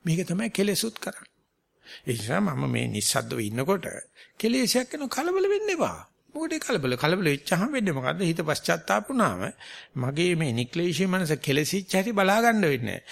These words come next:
මයි ළඟ සීලේ තියෙනවා නම්, මයි ළඟ සද්ධාව තියෙනවා නම්, මයි ළඟ සතිය තියෙනවා නම්, උඹ අර පිම්බට පස්සේ දිව්‍ය මකුල වගේ අකුල ගනි. තට්ටු කරුවට පස්සේ විසකෝර සර්පේ අකුල ගන්න.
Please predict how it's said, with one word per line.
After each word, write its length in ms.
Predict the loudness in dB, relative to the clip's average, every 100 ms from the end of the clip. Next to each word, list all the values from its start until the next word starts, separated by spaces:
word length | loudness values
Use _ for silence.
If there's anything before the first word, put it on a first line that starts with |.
| -16 -6
මයි 200 | -2 -2
ළඟ 220 | 0 0
සීලේ 400 | 0 0 2 2
තියෙනවා 440 | 2 -2 0 0 -2
නම්, 180 | -6 -14 _ _ _ _ _ _ _ _ _ -12
මයි 160 | -4 0
ළඟ 200 | 2 2
සද්ධාව 460 | 0 0 -2 0 0
තියෙනවා 420 | -2 -2 0 2
නම්, 200 | 0 -4 -14 _ _ _ _ _ _ -20 -20 -6
මයි 160 | 0
ළඟ 260 | 2 2 2
සතිය 340 | 0 0 0
තියෙනවා 480 | 2 2 2 2 2
නම්, 200 | 0 -2 -8 _ _ -20 _
උඹ 180 | -4 0
අර 160 | 0 -2
පිම්බට 460 | -2 -2 2 2 4
පස්සේ 460 | 2 0 0 2 0 -6 -20 -20 -20 _ _ _ _ _ -20 -20 _ _ -16 -16 _
දිව්‍ය 240 | 2 4
මකුල 340 | 4 2 0 0
වගේ 260 | 0 0 -2
අකුල 280 | -2 -2
ගනි. 220 | -2 -4 -8 _ _ _ -20 -20 _ _ _ _ _ -20 -20 -20 -20 _
තට්ටු 300 | -8 -6 -2
කරුවට 320 | 0 0 0
පස්සේ 280 | -2 -2 0
විසකෝර 360 | 2 2 2 2
සර්පේ 360 | 2 0 0 0
අකුල 280 | 0 0 -2
ගන්න. 220 | -2